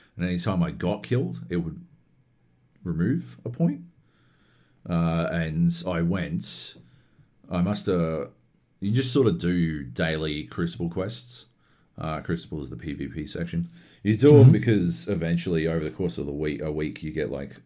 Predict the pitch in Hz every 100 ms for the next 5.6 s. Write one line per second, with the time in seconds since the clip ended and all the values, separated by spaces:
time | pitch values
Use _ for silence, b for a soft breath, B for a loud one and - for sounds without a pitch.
0 | _ B B - 82 - 82 71 69 -
1 | 73 67 67 - b b b b b -
2 | 78 71 67 65 69 82 69 - - 78
3 | 67 69 - 76 76 85 - 170 - B
4 | B B B B - 80 80 80 76 82
5 | 78 76 76 73 76 65